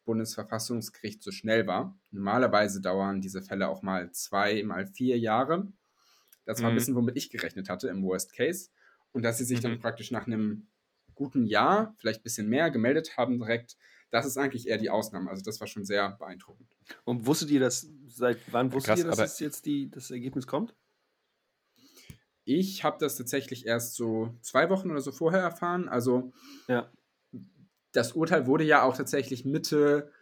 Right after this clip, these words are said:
Speaker 1: April gefällt und dann, sobald es praktisch, äh, juristisch praktisch beschlossen war, in, eben vom Senat, vom Verfassungsgericht,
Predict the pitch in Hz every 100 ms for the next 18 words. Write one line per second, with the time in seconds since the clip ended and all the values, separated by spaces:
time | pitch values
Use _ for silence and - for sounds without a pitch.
0 | _ - 110 - 151 160 - 120 - 127
1 | 165 226 247 - _ _ _ _ 127 120
2 | 139 151 156 - - 120 123 143 131 -
3 | 123 123 127 123 - - 110 110 110 -
4 | _ _ _ - 123 123 156 160 160 139
5 | - 127 - - 117 135 180 160 143 151
6 | 170 190 - - _ _ 120 117 117 123
7 | 113 110 131 120 107 107 131 180 190 117
8 | 113 - 139 143 175 - - 147 -